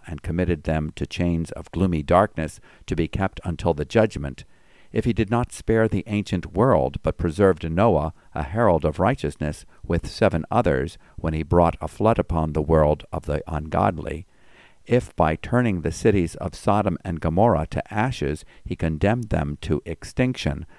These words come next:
making them an example of what is going to happen to the ungodly,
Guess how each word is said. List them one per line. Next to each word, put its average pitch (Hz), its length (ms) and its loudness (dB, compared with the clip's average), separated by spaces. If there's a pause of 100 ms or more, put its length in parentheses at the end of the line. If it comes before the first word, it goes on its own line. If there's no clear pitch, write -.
(180)
making 85 360 0
them 80 220 0
an 85 100 -4
example 80 640 0
of 78 140 -4
what 85 140 2
is 73 140 -2
going 80 260 2
to 73 120 0
happen 76 340 0
to 82 120 -2
the 73 140 -4
ungodly, 73 800 -2